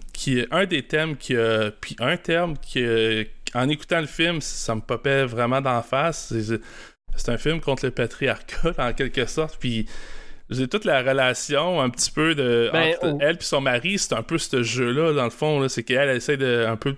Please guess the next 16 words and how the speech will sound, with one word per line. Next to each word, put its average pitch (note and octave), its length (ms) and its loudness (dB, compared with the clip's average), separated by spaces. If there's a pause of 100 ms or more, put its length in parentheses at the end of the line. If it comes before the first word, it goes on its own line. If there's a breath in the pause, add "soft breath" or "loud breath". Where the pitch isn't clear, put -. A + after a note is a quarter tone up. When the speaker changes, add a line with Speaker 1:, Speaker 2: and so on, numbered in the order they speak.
(120)
Speaker 1:
s'émanciper B2+ 680 0
à D#3 60 0
quelques B2+ 260 -2
fois, E3 300 0
puis A#2+ 340 -2
prendre C#3 260 0
des B2+ 100 0
décisions, B2+ 560 0
puis - 80 -8
son B2+ 100 0
mari, B2 260 2
tout C3 100 -2
le - 40 -12
temps C3 160 2
là, « C#3 140 2
Non, D3 400 0